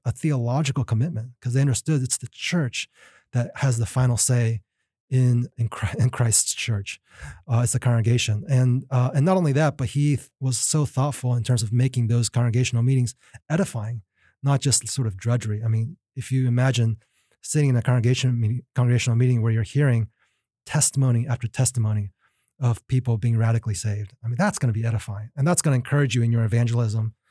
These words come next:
And so, you know, that's just one example of, like, his dogged commitment to a biblical conviction, congregationalism, and yet using that pastorally in the lives of his people to encourage them in their Christian walk, in their evangelism.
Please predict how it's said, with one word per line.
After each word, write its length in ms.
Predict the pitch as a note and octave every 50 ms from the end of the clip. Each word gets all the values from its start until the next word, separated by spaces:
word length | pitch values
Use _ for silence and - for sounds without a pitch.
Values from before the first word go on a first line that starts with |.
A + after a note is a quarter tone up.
| _ _ _ _ _ _ -
And 80 | C#3+ C3+
so, 380 | - F3 D#3 D3+ C#3+ D#3 F3 -
you 140 | F#3 D#3+ D3
know, 260 | D3 C#3 C3+ C#3 D3+ - - -
that's 200 | E3+ F3 - -
just 200 | D3 - - C#3+
one 140 | D3 D3
example 520 | D3 - A2 B2 B2 A#2+ A#2 A#2+ A#2+ - C3+
of, 160 | A#2+ G#2+ G2+
like, 300 | A2+ A2+ A#2 A2 - _ _ _ _ _ _ _ _ _ _ _ _ _ _
his 240 | - C3 C3 A#2+ A2
dogged 600 | G#2 G2 - - D3 C#3 C#3+ D3+ C3+ C#3 C3 -
commitment 500 | - C3 A#2+ A#2 B2 B2+ B2 A#2+ D3 D#3 - - - - _ _ _ _
to 480 | - - B2+ B2 B2 B2 B2 B2 - - - _ -
a 80 | A#2+
biblical 400 | G2 - C#3+ C3 B2+ D3 B2+ D3
conviction, 520 | C3 - C3 G#2 A2+ G#2 - - G#2 G2+ G2+ - _
congregationalism, 800 | - A#2+ C3 C#3+ B2 A2 G#2 - A2+ G2+ G2+ F#2 G2 G#2+ G#2+ G2 - - - - _ _ _ _ _ _
and 160 | C#3 C3 C3+
yet 200 | C3+ C3+ C3+ - - _ -
using 380 | C#3+ C#3+ D#3+ E3+ D#3 D#3+ C3+
that 220 | B2+ B2+ A#2+ - -
pastorally 840 | - B2 A2+ - - - - D3 D3 C#3+ B2+ A2+ G#2+ A2+ A#2+ G#2+ - _ _ _ _ _ _ -
in 100 | B2 A#2
the 80 | A#2+
lives 240 | A2 A2+ A#2 A#2 G#2
of 80 | A2+ G2+
his 120 | A2+ -
people 320 | - - A#2+ A2+ - G#2+ G#2+
to 140 | - - A2
encourage 440 | A2 G2 - - B2 A#2+ A2+ G2 G2+
them 260 | A2 A2 G#2+ A#2+ G3+
in 120 | E3+ A2+ G#2+
their 120 | G#2+ G#2+
Christian 340 | - - A#2+ - - A#2 A2
walk, 360 | G#2 G2+ G2+ G#2 - - _ _ _ _ _ -
in 80 | A2+
their 100 | A2+ A2
evangelism. 640 | G#2 F#2 G2+ G2+ G2 - G2+ G#2 G2+ G#2 G#2+ G#2+ G2